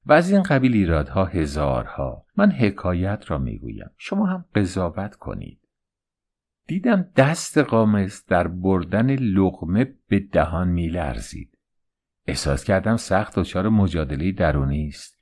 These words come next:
می‌خواهد چیزی بگوید اما نمی‌تواند. برای آزمایش برتری و قوت نفس خود گفتگو را به راه انداختم و محکم و بی تردید گفتم: «اتفاقاً در ضمیمه کردن احصائیه به محاسبات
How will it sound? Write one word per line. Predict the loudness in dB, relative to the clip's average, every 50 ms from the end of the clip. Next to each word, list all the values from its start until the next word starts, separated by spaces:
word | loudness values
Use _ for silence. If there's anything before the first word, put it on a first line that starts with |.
| -6
می‌خواهد | -4 -4 -2 0 0 -2 -2 -2
چیزی | -4 -4 -2 0 0 0
بگوید | 0 0 0 0 0 0 0 0 0 -2 -4
اما | -2 -2 0 2
نمی‌تواند. | 2 2 2 0 -2 -2 -4 -6 -8 -8 -8 -10 -12 -14 -18 -20 _ _ _ _ _ _ _
برای | 2 4 4 4 4 2
آزمایش | 2 2 2 2 2 2 2 2 2 0 -2
برتری | 0 2 2 2 2 2 0 -2 0 2 2
و | 2 0
قوت | -2 -2 -4 -4 -4 -2 -4 -6 -4 -4
نفس | -2 -2 -2 -2 -4 -4 -6
خود | -6 -6 -6 -6 -6 -8 -6 _
گفتگو | -2 -2 2 2 2 2 4 2
را | 2 0
به | 0 0 0
راه | 2 2 0 2
انداختم | 2 2 2 2 0 -2 -4 -4 -4 -4 -4 -6 -8 -12 _ _
و | 0 4 6
محکم | 8 8 8 6 4 0 -8 -4 0 0 2 2
و | 2
بی | 0 0 -2 -2
تردید | 0 0 2 2 2 0 0 -2 -2 -2 _ _ _ _
گفتم: | -4 -4 0 2 2 2 2
«اتفاقاً | 2 0 0 0 0 2 2 2 2
در | 4 4 2 2 2
ضمیمه | 0 0 2 4 4 6 6 6 6 4 2
کردن | 0 0 -2 0 0 0 -2 0
احصائیه | 0 0 0 0 -2 -4 -4 -2 -2 0 0 0 -2
به | -2 -2 -2
محاسبات | -2 -2 0 0 -2 -2 -2 -4 -4 -4 -6 -6